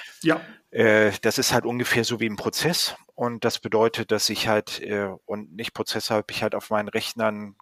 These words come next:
Speaker 2: viele Hunderte oder Tausende oder so. Das heißt, ich kann da irgendwie auch,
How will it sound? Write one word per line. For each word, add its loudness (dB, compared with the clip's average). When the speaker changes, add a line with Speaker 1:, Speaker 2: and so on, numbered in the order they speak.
Speaker 2:
viele -4
Hunderte -4
oder -2
Tausende -2
oder -2
so. -4
Das -8
heißt, -8
ich -12
kann -6
da -2
irgendwie -6
auch, -2